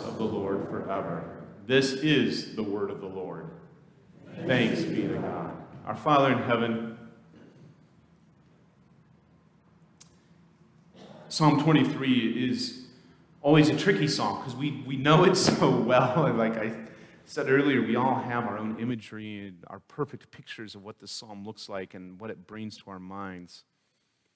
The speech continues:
God, I hope today that we were able to look at it anew to give you praise and glory. Yes, to find comfort in a psalm that means so much to so many,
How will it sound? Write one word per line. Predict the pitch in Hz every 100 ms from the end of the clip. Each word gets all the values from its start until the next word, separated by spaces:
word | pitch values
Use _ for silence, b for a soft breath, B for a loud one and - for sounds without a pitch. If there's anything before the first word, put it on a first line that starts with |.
| _ _ _ _ -
God, | 110
I |
hope | 110 131 113
today | 107 104 107
that | 98
we | 92 104
were | 101
able | 107 107
to | 92 101
look | 107 -
at | 98
it | 95
anew | 92 98 110 104
to | 104
give | - 120 113
you | 107
praise | - - 101 104
and | 90
glory. | 85 95 92 87 85 _ _ _ _ _ _ _ _ _ _ _ _ _ _ _ _
Yes, | 123 131 -
to | 127
find | 120 110 104
comfort | - 120 - 120
in | 101
a | 98
psalm | - 113 110 110
that | 95
means | 117 113
so | - 143
much | 131 104 -
to | -
so | - 107
many, | 92 95 98 101